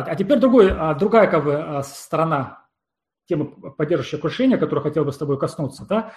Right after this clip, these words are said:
То есть сейчас мы говорим о том, как вот попасть в окружение, как, как притянуть, либо прит-, а, либо еще бы точнее притянуться к, э, желаемому окружению. Но вместе с тем, э, ты находишься в матрице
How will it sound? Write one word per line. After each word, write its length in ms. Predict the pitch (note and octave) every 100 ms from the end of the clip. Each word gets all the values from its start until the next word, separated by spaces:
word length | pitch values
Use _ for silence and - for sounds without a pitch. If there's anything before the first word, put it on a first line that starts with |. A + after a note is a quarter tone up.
| -
То 60 | C#3
есть 80 | -
сейчас 300 | - C#4+ G3+
мы 100 | F3+
говорим 400 | F3 G3 B3 E3+
о 60 |
том, 340 | - A3 G3+ -
как 240 | G3 G3
вот 180 | E3 -
попасть 400 | D#3+ - G3+ -
в 20 |
окружение, 500 | C#3+ C#3+ B2+ C#3 B2+
как, 240 | A#2 D3+ D3 C#3+ - _
как 220 | - E3+
притянуть, 640 | - F#3+ G3+ G#3+ C#4 C#4 -
либо 260 | F#3 F3 F3
прит-, 240 | F#3 - - -
а, 180 | D#3+ D#3
либо 640 | G3+ G3 F#3 - E3+ F3
еще 140 | - E3
бы 140 | E3
точнее 300 | E3 - F3
притянуться 840 | - G3+ G3+ A3 C4+ C4+ D3+ C3 - _ _ -
к, 460 | F3 E3 D3+ D3+ - _ _
э, 400 | D3+ D3 C#3 C3+
желаемому 580 | C3 F#3+ A#3 G#3+ E3+ C#3+
окружению. 680 | C3 D3 C#3 D3+ B2+ A#2+ A#2 _ _ - -
Но 280 | C#3 D3+ E3
вместе 400 | C#3+ G#3 D4 B3
с 100 | -
тем, 400 | - G#3 C#3 - _ _ _ _ -
э, 720 | D3+ D3 C#3+ C#3+ C#3+ C#3+ C#3 C3+
ты 80 | F3
находишься 560 | F#3 G#3+ A#3 A3+ -
в 100 | F3 F3
матрице 760 | F#3+ F#3 G3+ G3+ A#3+ - -